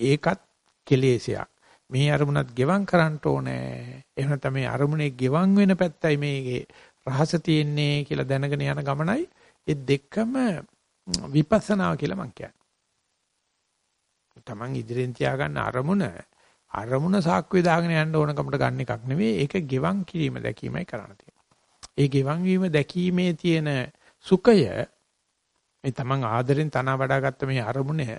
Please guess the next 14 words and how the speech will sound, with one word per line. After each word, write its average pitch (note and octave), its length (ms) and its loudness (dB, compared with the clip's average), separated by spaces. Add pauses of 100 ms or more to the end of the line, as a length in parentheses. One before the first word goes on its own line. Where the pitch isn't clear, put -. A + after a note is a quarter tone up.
(400)
ගෙවම් C#3 260 4
කිරීමේ F#3 420 2
ඇති D#3+ 200 0
වෙන F3+ 180 2
සුඛය A3+ 380 0 (840)
ඒක D3+ 300 0
මේ C3+ 240 -2
manussත්වයේ D3+ 960 -4
ඉක්මවපු E3+ 480 0
සුඛයක්. - 380 -8 (1080)
අතිමානුෂික D3 920 -2
අධිමානුෂික D#3+ 800 0
සුඛයක් C3 400 -8
තියෙන. - 240 -16